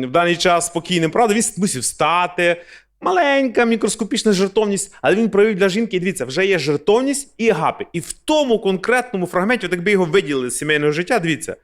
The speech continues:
він проявив агапи, а вона просто любов. <laughs> Якусь, ну, там, ерос, чи філо, чи будь-яку іншу. Агапе пов'язана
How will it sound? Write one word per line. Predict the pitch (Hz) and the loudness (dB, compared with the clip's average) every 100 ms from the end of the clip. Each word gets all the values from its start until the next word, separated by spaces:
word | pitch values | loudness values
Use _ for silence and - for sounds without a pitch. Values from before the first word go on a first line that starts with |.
| _ - | _ -10
він | 135 240 208 | -2 0 0
проявив | 170 160 170 151 | 2 2 2 0
агапи, | 135 220 - 151 - _ _ | -2 -4 -2 -4 -6 _ _
а | - | -2
вона | 175 240 269 | 0 0 -2
просто | 214 220 220 226 | 0 0 2 0
любов. | 190 123 98 101 - _ _ | 0 -2 -4 -4 -8 _ _
<laughs> | _ - | _ -2
Якусь, | 220 220 - - | -2 -2 -8 -8
ну, | 311 | -10
там, | - 107 | -8 -4
ерос, | 175 180 160 - - - _ | -2 0 -2 -4 -12 -20 _
чи | - | -10
філо, | - 226 202 | -4 0 2
чи | 196 208 | 2 0
будь-яку | 202 190 | -2 0
іншу. | 233 190 175 - _ _ _ _ | 0 0 -4 -8 _ _ _ _
Агапе | - 147 151 190 208 220 214 | -4 -2 0 0 0 0 -2
пов'язана | 220 165 151 156 170 175 185 190 185 | -4 -4 -2 0 0 0 -2 -2 -2